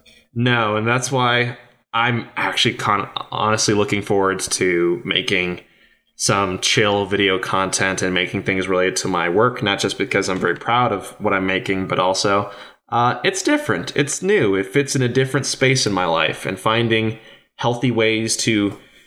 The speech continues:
break up my time when previously it was just, uh, according to my Spotify, from seven P M to four A M,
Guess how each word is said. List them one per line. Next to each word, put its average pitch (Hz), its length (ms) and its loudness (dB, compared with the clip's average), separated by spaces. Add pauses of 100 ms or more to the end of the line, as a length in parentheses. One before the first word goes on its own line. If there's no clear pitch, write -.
(160)
break 123 240 0
up 117 120 0
my 110 140 0
time 120 440 2
when 104 100 0
previously 110 600 0
it 80 80 0
was 104 200 0
just, - 640 0 (420)
uh, 101 220 0
according 123 360 2
to 117 100 -2
my 104 100 2
Spotify, 101 800 0 (640)
from 101 380 0
seven 127 380 0
P 123 240 0
M 101 340 0
to 104 200 0
four 113 360 0
A 110 220 0
M, 90 280 -2